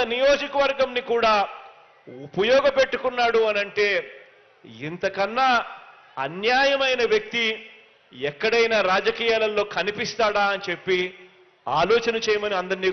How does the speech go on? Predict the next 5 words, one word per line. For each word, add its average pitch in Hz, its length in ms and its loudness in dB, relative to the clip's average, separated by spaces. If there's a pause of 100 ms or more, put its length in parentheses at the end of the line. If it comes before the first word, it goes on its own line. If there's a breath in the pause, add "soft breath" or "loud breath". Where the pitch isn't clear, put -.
కూడా 175 160 2 (100)
కోరుతా 156 340 0 (100)
ఉన్నా. 143 160 -6 (4000)
ఈరోజు 269 400 4 (1800)
ప్రతి 247 220 0